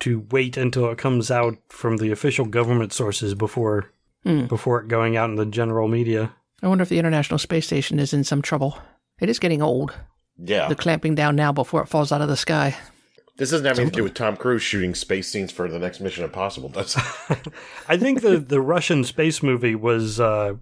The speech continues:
Speaker 1: w-, was because of that. Like, there was, that leaked that Cruise was in talks about doing something like that, and I think Russia was like, "Nope, we're doing it first."
Speaker 2: Mm-hmm.
Speaker 3: I always love a good Russian knockoff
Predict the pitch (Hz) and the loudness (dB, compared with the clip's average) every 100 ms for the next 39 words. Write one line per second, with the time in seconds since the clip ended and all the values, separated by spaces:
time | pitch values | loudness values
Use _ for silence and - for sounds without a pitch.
0 | - 127 127 127 127 110 117 131 131 139 | -4 -2 0 2 0 0 0 0 0 0
1 | 110 95 - 117 104 131 120 117 - - | -2 -2 -2 -2 0 0 0 0 -4 -20
2 | - - 143 143 120 147 123 - - 123 | -16 -2 -2 0 -2 -2 -4 -12 -10 -8
3 | 117 _ - 151 139 123 117 104 - - | -8 _ -6 0 0 2 0 0 -6 -10
4 | 123 120 139 127 123 139 143 - 120 117 | -12 -6 0 0 2 0 0 -2 -2 0
5 | 117 151 135 123 110 113 110 110 117 113 | 2 2 2 0 0 0 0 2 0 0
6 | 117 143 - 143 127 120 117 120 208 277 | -2 -2 0 0 2 0 0 0 0 2
7 | 233 240 254 240 262 220 - - 151 165 | 2 2 2 4 2 2 -4 -6 0 2
8 | 165 165 - - - - - _ - 110 | 2 2 -4 -16 -20 -20 -20 _ -4 0
9 | 123 127 113 113 98 110 90 98 101 98 | 2 2 0 -2 0 -2 0 -2 -2 -2
10 | 92 95 - 87 85 | 0 0 0 -2 -4